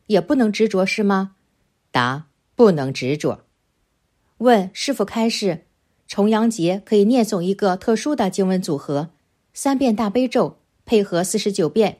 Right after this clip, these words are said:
如意宝轮王陀罗尼，念诵之前求观世音菩萨保佑我某某某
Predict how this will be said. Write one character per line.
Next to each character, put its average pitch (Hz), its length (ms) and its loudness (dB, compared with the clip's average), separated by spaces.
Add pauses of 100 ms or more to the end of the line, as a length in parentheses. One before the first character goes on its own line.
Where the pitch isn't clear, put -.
如 180 140 0
意 214 100 0
宝 190 160 -2
轮 170 160 -2
王 185 180 -2
陀 196 140 -2
罗 208 140 0
尼， 170 320 -4 (520)
念 277 160 2
诵 233 160 0
之 254 160 -2
前 220 240 -2
求 185 380 -4 (220)
观 254 200 2
世 247 140 -2
音 247 120 2
菩 175 180 -2
萨 165 300 -6 (340)
保 185 160 2
佑 254 160 2
我 208 120 2
某 185 180 0
某 220 160 2
某 185 320 -2